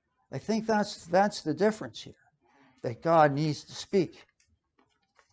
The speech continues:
So we're talking about the covenant here, right? And there's,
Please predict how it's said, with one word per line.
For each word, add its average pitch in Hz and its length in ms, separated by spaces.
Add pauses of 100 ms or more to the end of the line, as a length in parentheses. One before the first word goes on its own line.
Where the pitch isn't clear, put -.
(1500)
So - 120
we're 214 100
talking 285 340
about 220 320 (180)
the 156 120
covenant 180 540
here, - 180 (680)
right? 226 340 (500)
And 180 200
there's, 180 400